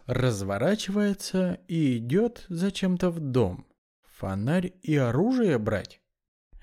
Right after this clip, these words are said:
Э, да он изрядно выпил. Вот это удача.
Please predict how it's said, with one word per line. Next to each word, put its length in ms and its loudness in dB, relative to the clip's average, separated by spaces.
Э, 600 0
да 300 0
он 280 4
изрядно 640 2
выпил. 680 0
Вот 560 -4
это 220 -4
удача. 720 -4